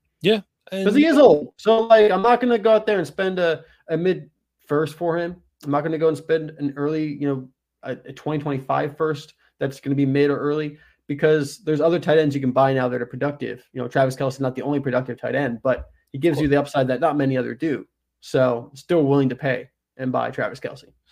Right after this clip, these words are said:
Speaker 1: Tight end two on the season, right behind T J Hockenson. And, I mean, we're talking the difference of, like, four fantasy points.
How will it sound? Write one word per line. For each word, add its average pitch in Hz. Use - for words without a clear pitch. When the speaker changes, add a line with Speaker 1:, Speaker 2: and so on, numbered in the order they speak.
Speaker 1:
Tight 160
end 170
two 175
on 170
the 170
season, 180
right 143
behind 160
T 160
J 165
Hockenson. 147
And, 147
I 147
mean, 147
we're 151
talking 151
the 123
difference 143
of, 120
like, 123
four 139
fantasy 127
points. 104